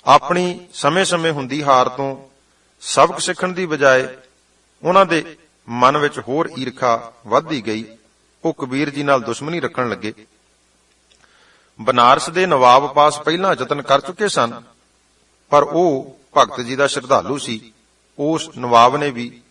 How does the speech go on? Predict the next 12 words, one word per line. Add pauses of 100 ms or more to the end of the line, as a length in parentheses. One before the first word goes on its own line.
(180)
ਭਗਤ
ਕਬੀਰ
ਜੀ
ਦੀ (1500)
ਜੋ
ਸੀ,
ਕੋਈ
ਵੀ (540)
ਉਹਨਾਂ
ਦੇ, (100)
ਅ, (240)
ਵਿਰੁੱਧ